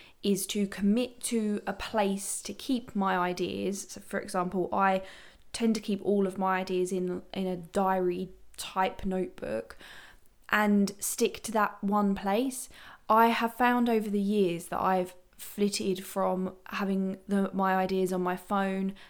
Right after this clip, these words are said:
having them in a diary, having them in a notebook. And if you've got them in loads of different places, it becomes just annoyingly time consuming to, to find things when you, when you need them. So that's just a little tip that it might,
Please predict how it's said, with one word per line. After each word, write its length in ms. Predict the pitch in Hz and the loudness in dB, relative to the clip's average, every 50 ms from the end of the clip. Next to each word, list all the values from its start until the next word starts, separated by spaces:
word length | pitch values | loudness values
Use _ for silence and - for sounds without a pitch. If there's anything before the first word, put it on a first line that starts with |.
| - - | -16 -10
having 180 | - 180 185 | -6 -4 -2
them 100 | 180 180 | -2 -2
in 80 | 180 175 | -2 -4
a 60 | 170 | -2
diary, 420 | 175 202 202 196 190 190 190 190 | 0 2 4 4 4 4 2 0
having 220 | 190 185 190 175 175 | -2 -4 -6 -6 -4
them 100 | 175 175 | -4 -4
in 80 | 175 | -2
a 40 | 175 | -2
notebook. 580 | 175 180 185 185 190 185 - 190 190 196 196 - - - - - - - - - - | -2 0 -2 -2 -2 0 0 0 0 0 -2 -10 -18 -20 -20 -20 -20 -20 -20 -10 -2
And 140 | - 202 208 | 0 2 2
if 120 | 226 226 254 | 2 2 0
you've 160 | 254 247 - | -2 -2 0
got 140 | 247 - 220 | -2 0 0
them 80 | 214 220 | 0 0
in 80 | 214 | 2
loads 200 | 214 208 202 190 | 2 2 2 0
of 60 | 202 | 0
different 280 | 190 202 196 - 190 196 | -2 -2 -4 -4 -6 -2
places, 520 | 202 202 190 190 190 - 208 208 190 - - 190 | 2 2 2 2 2 -2 -4 -6 -6 -4 -2 -4
it 80 | 190 | -2
becomes 500 | - 185 - 202 196 190 190 185 180 - | -2 -2 -2 0 0 0 0 0 -2 -4
just 320 | - - 202 196 - - - - - - _ - | -4 -4 -4 -4 -4 -8 -12 -18 -20 -16 _ 0
annoyingly 880 | 208 196 196 196 196 190 190 190 185 185 185 185 185 180 180 180 175 | 4 6 6 6 6 4 4 2 2 0 0 0 -2 -2 -2 -2 -2
time 340 | 180 180 190 190 180 175 185 | -4 -4 -2 0 0 0 0
consuming 580 | 180 202 180 180 - 185 175 175 175 190 196 202 | 0 -2 -2 -2 0 -2 -2 0 0 2 0 0
to, 280 | 190 - 196 - - - | 0 -2 -6 -8 -6 -4
to 120 | - 233 | -2 -2
find 460 | 208 - 254 - - 208 214 226 202 | -2 0 0 2 4 4 4 2 2
things 300 | - 196 202 233 233 208 | 2 4 4 6 6 6
when 180 | 220 202 190 185 | 4 2 2 2
you, 260 | 185 185 185 185 185 - | 0 0 -2 -2 -2 -2
when 180 | 185 185 185 | -2 -2 -2
you 80 | 180 180 | -2 -2
need 280 | 180 185 185 185 185 | -2 -2 -2 -4 -4
them. 280 | - 214 214 220 233 233 - - - - - - | -4 -2 0 0 0 0 -4 -12 -18 -18 -20 -14
So 120 | - - 208 | -6 -4 -4
that's 160 | - - - | -2 -2 -4
just 160 | - 202 - | -4 -4 -2
a 60 | 220 | 0
little 340 | 220 233 254 254 254 269 247 | 2 2 2 0 0 -4 -6
tip 500 | 240 - - - 240 208 - - - - - | -6 -6 -8 -2 -2 -2 -2 -4 -8 -12 -10
that 460 | - 185 180 175 - - - - - - - - | -8 -6 -6 -8 -8 -8 -12 -12 -12 -12 -8 -4
it 60 | 262 | -4
might, 160 | 311 311 | -4 -4